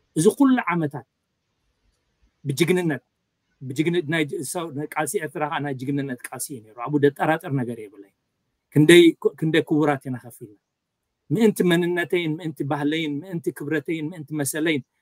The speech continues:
ናትና ንሕና ንውንኖ መንግስቲ ክህልወና፣ ንሕና ነመሓድሮ ሃገር ክህልወ፣ ንምንታይ ኣብዚ ወዲቕና? ጉዳይ ናትና ኣብቲ፣ ጉዳይ ናትና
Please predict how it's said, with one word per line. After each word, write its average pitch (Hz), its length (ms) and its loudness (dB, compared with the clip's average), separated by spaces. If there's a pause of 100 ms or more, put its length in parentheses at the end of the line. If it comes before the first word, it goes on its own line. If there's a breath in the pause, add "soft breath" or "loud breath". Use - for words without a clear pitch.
(260)
ናትና 160 340 4 (1160)
ንሕና 208 280 4
ንውንኖ 170 460 0
መንግስቲ 143 420 -2
ክህልወና፣ 135 500 -6 (180)
ንሕና 175 260 -2
ነመሓድሮ 175 480 -2
ሃገር 151 280 -4
ክህልወ፣ 147 240 -4 (600)
ንምንታይ 202 340 6
ኣብዚ 147 180 6
ወዲቕና? 139 360 0 (1500)
ጉዳይ 170 340 2
ናትና 233 280 -2 (180)
ኣብቲ፣ - 640 -12 (320)
ጉዳይ 156 320 0
ናትና 214 260 -6